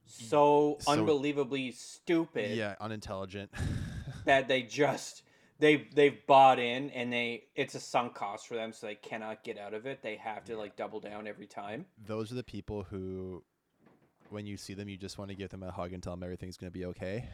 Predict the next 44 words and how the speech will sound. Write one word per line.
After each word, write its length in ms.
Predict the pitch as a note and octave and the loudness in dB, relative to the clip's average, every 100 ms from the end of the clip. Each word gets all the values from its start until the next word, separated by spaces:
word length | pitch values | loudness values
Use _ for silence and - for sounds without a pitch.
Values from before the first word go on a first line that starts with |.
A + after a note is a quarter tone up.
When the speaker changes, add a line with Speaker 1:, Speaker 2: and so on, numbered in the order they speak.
| - - _ _ _ - | -16 -20 _ _ _ -6
Speaker 1:
No, 420 | C3 C#3+ C#3+ A2+ - | 4 8 8 8 0
Speaker 2:
<laughs> 140 | D#3+ - | -6 4
Speaker 1:
they're 160 | C#3+ | 6
the 80 | C#3+ | 6
people 340 | C#3+ C#3+ C#3 B2+ | 4 0 0 0
that, 160 | B2 | 0
uh, 180 | A#2+ A#2 - - - - - - A3 G3 D#3+ | 0 -2 -6 -14 -16 -20 -20 -16 -14 -14 -6
I 440 | A2+ A2+ A2+ A2+ A2+ | 0 2 2 2 0
wanna 280 | A#2 A#2+ A#2 | 0 0 0
do 140 | C3 | -2
the 160 | A#2 A2+ | 2 8
opposite 480 | D#3 A3+ - - | 6 6 -6 0
for. 300 | E3 F#3 - | 4 4 4
I 120 | F3 D3 | 2 2
wanna 220 | A2+ A#2+ | 2 0
walk 380 | A2+ C3+ C3+ D3+ | 4 4 4 2
in 80 | C3 | 0
the 120 | B2+ | 0
other 160 | A#2+ | 0
direction 460 | A2+ A#2 B2+ - A#2 | -2 -2 -2 -4 -6
very 160 | A2+ A2 | -2 -2
Speaker 2:
Oh, 80 | G#2+ | -2
Speaker 1:
quickly. 360 | G#2+ G#2+ G2+ | -4 -6 -8
Speaker 2:
boy. 320 | - - G1+ - - _ | -8 -10 -12 -16 -20 _
Yeah. 180 | - F#2+ | -8 -6
Speaker 1:
Maybe 160 | A2+ A2+ | -6 -6
throw 160 | B2+ | -2
Speaker 2:
Anyway. 220 | A2+ A#2 F#2+ | 0 -2 -4
Speaker 1:
a 40 | |
snowball 580 | A2+ A2+ B2+ G#2+ G2+ G#2 | -2 -2 0 0 0 -4
at 160 | - | -8
them 120 | G2 G2 | -12 -14
or 100 | F#2+ | -14
something. 420 | - F#2+ - G3 - | -12 -14 -14 -14 -4
<laughs> 20 | |
Speaker 2:
Yeah, 220 | G#2+ G2+ | 0 0
birds 280 | F#2+ C3 C3+ | 0 0 2
aren't 200 | C#3 A#2 | 0 2
real. 240 | A#2 A#2 | 2 2
We're 100 | G#2 | 2
on 80 | G#2+ | 0
a 40 | A2 | -4
space 320 | - G2+ - | -4 -4 -4
turtle. 420 | - G2 G2+ G2 | -6 -4 -2 -4